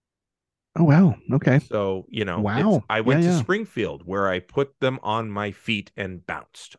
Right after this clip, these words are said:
Speaker 2: I went to, you know,
Speaker 1: Yeah, yeah,
Speaker 2: Intercourse,
Speaker 1: yeah.
Speaker 2: where I conversed with my cousin. I
Speaker 1: Mm-hmm.
Speaker 2: went to Mud Lick, where I, and then I went to Beaver Lick, you know,
Speaker 1: Yeah.
Speaker 2: and, and my, my girlfriend was happy. You know, it's shit like that. Like,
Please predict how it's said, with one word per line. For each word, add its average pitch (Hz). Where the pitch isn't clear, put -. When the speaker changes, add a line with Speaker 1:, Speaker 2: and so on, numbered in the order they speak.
Speaker 2:
I 101
went 101
to, 101
you 117
know, 90
Speaker 1:
Yeah, 127
yeah, 196
Speaker 2:
Intercourse, 117
Speaker 1:
yeah. 92
Speaker 2:
where 104
I 104
conversed 107
with 104
my 101
cousin. 73
I -
Speaker 1:
Mm-hmm. 123
Speaker 2:
went 123
to 127
Mud 127
Lick, 85
where 90
I, 90
and 95
then 120
I 131
went 135
to 147
Beaver 113
Lick, -
you 87
know, 90
Speaker 1:
Yeah. 82
Speaker 2:
and, 80
and 76
my, 85
my 76
girlfriend 104
was 104
happy. -
You 113
know, 107
it's -
shit -
like 101
that. 69
Like, 78